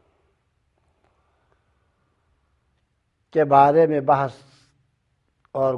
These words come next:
گفتگو کرنے سے پہلے ضروری سمجھتا ہوں کہ آپ کے مسکن کے حوالے سے مختصر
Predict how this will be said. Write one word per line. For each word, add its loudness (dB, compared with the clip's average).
گفتگو -6
کرنے -8
سے -12
پہلے -10
ضروری -12
سمجھتا -12
ہوں -16
کہ -18
آپ -14
کے -10
مسکن -4
کے -12
حوالے -16
سے -20
مختصر -4